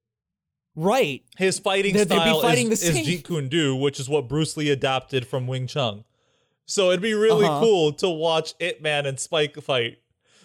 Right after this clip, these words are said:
Speaker 2: Like, everyone else would be
Speaker 1: It'd be
Speaker 2: fighting,
Speaker 1: so
Speaker 2: and then all of a sudden just be this calm in the center of the bar. <laughs> And hua, hua, hua. It'd be great.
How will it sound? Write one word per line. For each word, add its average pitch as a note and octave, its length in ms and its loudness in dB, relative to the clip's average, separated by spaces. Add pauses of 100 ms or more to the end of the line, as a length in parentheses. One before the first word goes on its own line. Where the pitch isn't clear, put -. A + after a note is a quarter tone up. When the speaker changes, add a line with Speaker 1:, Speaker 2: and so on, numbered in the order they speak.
(160)
Speaker 2:
Like, G3 220 -2
everyone A#3 400 2
else A3 180 2
would G#3 100 -4
be - 80 2
Speaker 1:
It'd A3 80 2
be D#4 60 4
Speaker 2:
fighting, F#3+ 400 2
Speaker 1:
so F#3 60 -2
Speaker 2:
and F3 100 0
then F3+ 80 0
all F3+ 140 2
of F#3 60 -2
a G3 100 2
sudden G3+ 240 0
just E3 160 -4
be E3+ 120 0
this D#3+ 160 2
calm D#3+ 560 0
in C3 60 -4
the C#3 100 0
center D3 300 0
of C3+ 100 0
the C3+ 80 0
bar. C3+ 400 2 (680)
<laughs> - 20 0 (640)
And G3+ 180 0 (260)
hua, - 220 0
hua, A3+ 200 -2
hua. - 280 0 (240)
It'd C#3 80 -10
be C#3+ 80 -4
great. C#3 260 -2